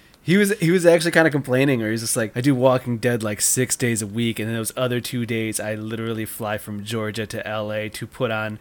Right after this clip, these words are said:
a giant Velcro suit with ping pong balls on my face so me and Mads Mikkelsen can, like,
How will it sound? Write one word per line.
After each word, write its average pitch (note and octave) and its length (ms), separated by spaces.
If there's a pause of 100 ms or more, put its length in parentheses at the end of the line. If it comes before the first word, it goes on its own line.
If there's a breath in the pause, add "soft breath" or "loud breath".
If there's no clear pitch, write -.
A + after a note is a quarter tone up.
a G#2+ 120
giant A2+ 440
Velcro A2+ 460
suit A#2 360
with G#2+ 180
ping A2+ 240
pong G#2+ 260
balls G#2+ 300
on G#2 80
my G2+ 100
face G#2 400
so - 220
me G#2 180
and G2+ 140
Mads G#2 300
Mikkelsen G2+ 500
can, F#2+ 160
like, F#2+ 260